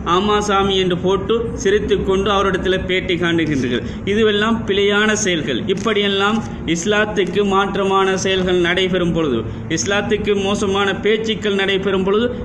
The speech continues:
இதனை நாங்கள் ஒருபோதும் ஏற்றுக்கொள்ளக்கூடாது. இதே, அதே போல ஒரு சில உலமாக்கள் மாத்திரம்தான் இதற்கு,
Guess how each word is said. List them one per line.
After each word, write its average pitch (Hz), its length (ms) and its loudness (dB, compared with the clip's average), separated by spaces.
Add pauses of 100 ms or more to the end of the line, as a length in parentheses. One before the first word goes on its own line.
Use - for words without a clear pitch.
இதனை 208 360 2
நாங்கள் 202 280 2
ஒருபோதும் 208 640 2
ஏற்றுக்கொள்ளக்கூடாது. 135 1000 -2 (420)
இதே, 226 340 2
அதே 202 260 2
போல 202 440 0
ஒரு 196 200 2
சில 254 260 2
உலமாக்கள் 214 600 2
மாத்திரம்தான் 190 720 0 (180)
இதற்கு, 202 720 0